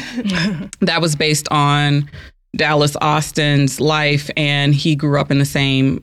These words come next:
Speaker 2: um, town, Columbus, Georgia, with Kim Porter, <laughs> and Zoe Saldana's role was written for him. Nick Cannon's role was written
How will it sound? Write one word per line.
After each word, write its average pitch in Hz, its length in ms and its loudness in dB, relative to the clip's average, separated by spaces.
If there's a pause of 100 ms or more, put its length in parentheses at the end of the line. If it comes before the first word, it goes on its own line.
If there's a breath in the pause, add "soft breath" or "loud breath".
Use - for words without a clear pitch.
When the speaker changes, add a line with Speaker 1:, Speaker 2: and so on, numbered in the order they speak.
Speaker 2:
um, 139 220 0
town, 147 240 0
Columbus, 143 340 0
Georgia, 139 340 0
with 135 360 -2
Kim 131 220 -2
Porter, 156 440 0
<laughs> - 60 -8
and 151 240 0 (420 loud breath)
Zoe 147 480 2
Saldana's 135 680 0
role 131 360 0
was 131 380 -4
written 131 220 -2
for 139 140 -4
him. 160 260 2
Nick 139 120 0
Cannon's 131 360 -2
role 131 160 0
was 139 120 -4
written - 340 -10